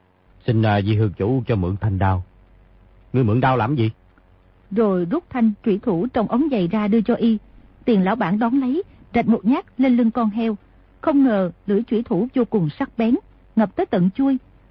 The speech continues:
Speaker 2: Tiền lão bản giật mình khen:
Speaker 1: "Ha, không ngờ cái trủy thủ này tốt thật."
Speaker 2: Rồi cắt hai miếng thịt thăn, hai chân giò trước, nói:
Speaker 1: "Di Hương chủ giữ lại nước ăn, còn bao nhiêu thì sai các tiểu công công mang xuống trụ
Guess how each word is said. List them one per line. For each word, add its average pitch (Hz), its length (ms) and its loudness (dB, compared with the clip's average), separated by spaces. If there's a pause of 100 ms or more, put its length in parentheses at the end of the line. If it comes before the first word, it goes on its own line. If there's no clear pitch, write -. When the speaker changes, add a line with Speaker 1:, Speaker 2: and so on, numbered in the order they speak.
(160)
Speaker 2:
Tiền 180 220 2
lão 175 120 -2
bản 214 300 2
giật 240 180 0
mình 202 200 2
khen: 233 240 -4 (500)
Speaker 1:
"Ha, 127 180 0 (840)
không 113 240 -2
ngờ 95 180 -2
cái 123 100 -2
trủy 127 160 -2
thủ 156 260 0
này 95 120 -4
tốt 180 240 0 (120)
thật." 107 140 -4 (640)
Speaker 2:
Rồi 190 300 0
cắt 277 240 -6
hai 233 160 -2
miếng 240 240 2
thịt - 200 -6
thăn, 226 240 0 (200)
hai 269 200 0
chân 240 280 2
giò 190 180 -2
trước, 294 300 -2 (140)
nói: 214 320 2 (440)
Speaker 1:
"Di 113 140 2
Hương 113 140 2
chủ 131 260 0 (120)
giữ 131 160 0
lại 113 140 0
nước 151 200 0
ăn, 117 160 -2 (360)
còn 98 140 -2
bao 139 120 0
nhiêu 135 220 0
thì 92 120 -6
sai 131 220 -2
các 151 180 -4
tiểu 147 220 -2
công 123 120 0
công 117 220 0
mang 120 140 0
xuống 165 280 -2
trụ 87 120 -4